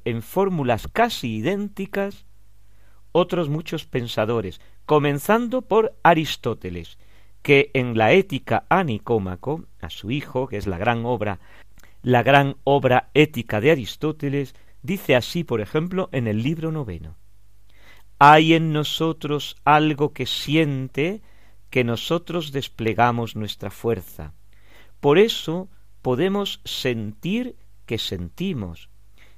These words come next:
e igualmente podemos pensar que pensamos. Ahora bien, por el hecho mismo de que sentimos o pensamos, existimos,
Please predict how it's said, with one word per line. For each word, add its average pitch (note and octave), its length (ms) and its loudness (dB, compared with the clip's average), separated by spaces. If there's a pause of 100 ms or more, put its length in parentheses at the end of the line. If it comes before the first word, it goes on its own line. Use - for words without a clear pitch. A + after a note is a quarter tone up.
(240)
e C#3+ 100 8
igualmente G3 680 2
podemos E3 520 -2
pensar C#3+ 760 -2 (400)
que A#2 140 -2
pensamos. F2+ 920 -6 (560)
Ahora D#3+ 300 8
bien, F#2 400 -6 (580)
por C#3+ 180 4
el D3+ 140 8
hecho A3+ 280 0
mismo G3+ 400 -2
de C#3 140 -2
que B2+ 120 -6
sentimos A2 920 -4 (180)
o G3+ 220 -4
pensamos, C#3+ 880 -2 (480)
existimos, A#2 1300 -2